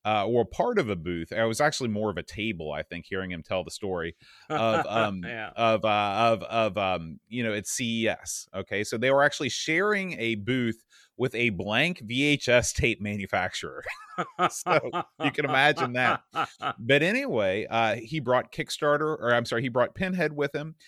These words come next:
Speaker 1: and he brought, uh, Montezuma with him. And obviously, when Parker Brothers sauntered by, they didn't give, uh, you know, Mo-, uh, uh,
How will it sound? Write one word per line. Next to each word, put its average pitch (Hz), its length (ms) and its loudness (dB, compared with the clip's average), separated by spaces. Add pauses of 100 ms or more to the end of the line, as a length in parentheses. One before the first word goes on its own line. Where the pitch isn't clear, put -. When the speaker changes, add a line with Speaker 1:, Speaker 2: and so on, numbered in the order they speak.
(240)
Speaker 1:
and 113 200 -2
he 135 180 -6
brought, 104 520 2
uh, 101 220 0
Montezuma 110 560 -2
with 85 200 -8
him. - 60 -20 (240)
And 117 160 -2
obviously, 131 680 4
when 95 200 -6
Parker 127 320 -2
Brothers 98 540 -2
sauntered 113 500 -4
by, 92 440 2 (320)
they 120 100 2
didn't 123 280 -2
give, 113 300 2
uh, 110 280 2
you 107 160 -2
know, 104 80 -6
Mo-, 101 180 -2
uh, 113 360 2 (200)
uh, 85 300 -2